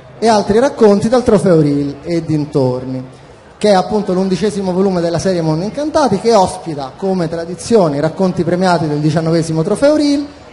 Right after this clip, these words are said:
e del concorso Sfida duemilatredici.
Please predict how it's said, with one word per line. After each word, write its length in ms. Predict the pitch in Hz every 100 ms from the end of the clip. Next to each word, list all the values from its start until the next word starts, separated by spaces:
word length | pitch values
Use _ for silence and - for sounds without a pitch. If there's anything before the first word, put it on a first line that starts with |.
| -
e 260 | 208 202 - - - 160
del 160 | 180
concorso 640 | 190 220 208 180 180 185 175
Sfida 600 | - 180 170 165 160 -
duemilatredici. 1120 | 160 160 151 147 - 151 147 135 139 - 151